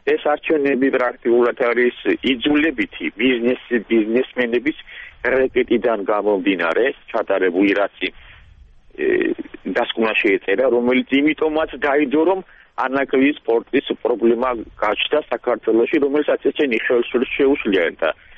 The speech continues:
თან პლუს ამას კიდე კარგად გავიხსენოთ ჩვენ ესეთი განცხადება, თუ ის არსებითი რუსეთის ინტერესებში, რომ გახარია ვერ გახდება პრემიერ-მინისტრი, იმიტომ რომ ის რუსეთის კაცია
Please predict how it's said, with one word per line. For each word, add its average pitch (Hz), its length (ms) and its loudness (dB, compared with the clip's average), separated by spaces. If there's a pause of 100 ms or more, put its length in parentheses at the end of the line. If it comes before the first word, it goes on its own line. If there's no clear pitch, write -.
(200)
თან 196 280 -2
პლუს 165 340 2
ამას 170 300 0
კიდე 175 340 0
კარგად 151 420 -2
გავიხსენოთ 139 760 0
ჩვენ 156 420 0
ესეთი 123 400 -2
განცხადება, 113 720 -2 (1200)
თუ - 140 -2
ის 127 160 2
არსებითი 120 420 -2
რუსეთის 120 360 2
ინტერესებში, 123 720 0 (420)
რომ 151 340 0 (320)
გახარია 139 680 2
ვერ 123 280 0
გახდება 131 640 0
პრემიერ-მინისტრი, 117 1040 0
იმიტომ 131 420 0
რომ 170 140 0 (120)
ის 185 280 -2
რუსეთის - 640 0
კაცია 98 600 -2